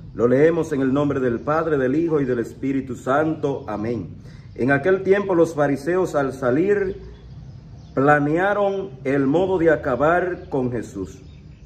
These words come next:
Pero Jesús se enteró, se marchó de allí y muchos le siguieron.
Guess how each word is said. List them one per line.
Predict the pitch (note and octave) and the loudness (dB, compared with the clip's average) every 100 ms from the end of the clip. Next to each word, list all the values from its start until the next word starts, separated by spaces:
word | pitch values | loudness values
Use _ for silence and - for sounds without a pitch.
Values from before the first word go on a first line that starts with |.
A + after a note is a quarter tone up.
| - | -2
Pero | B2+ C#3+ | 2 4
Jesús | C#3+ F3 G3 F#3+ | 2 2 0 2
se | E3+ D#3+ | 4 6
enteró, | D3+ C#3+ C#3 C#3+ F#3+ G3+ - - - - | 4 2 2 4 2 0 -10 -14 -16 -16
se | - - C#3 | -10 0 2
marchó | D3 B2+ C3+ F3+ | 4 0 0 2
de | F#3+ | 6
allí | E3+ D3 G#3 A3 A2 | 4 4 -4 -6 -4
y | B2 A#2 | -2 0
muchos | D#3 G#3+ G#3+ D#3 C3 - - | 2 2 0 -2 -2 -6 -8
le | A2+ C3 | -2 -2
siguieron. | B2+ B2 A2+ B2 G2+ | -2 -4 0 2 0